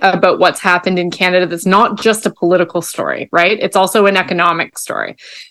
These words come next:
It's a story about who's left behind by the status quo.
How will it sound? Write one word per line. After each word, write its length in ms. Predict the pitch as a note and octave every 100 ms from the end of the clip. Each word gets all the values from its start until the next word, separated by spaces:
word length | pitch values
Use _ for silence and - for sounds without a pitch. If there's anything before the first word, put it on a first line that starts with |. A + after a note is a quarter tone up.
| -
It's 160 | F#3
a 40 | -
story 380 | - G3 G3 F#3+
about 340 | F3 F3+ E3+
who's 220 | G#3 G3
left 240 | F3+ F3+ -
behind 640 | F3 F#3 F3+ F3+ F#3 E3+
by 140 | E3
the 80 | E3
status 360 | E3 D#3+ D#3 -
quo. 460 | - F#3 G3+ E4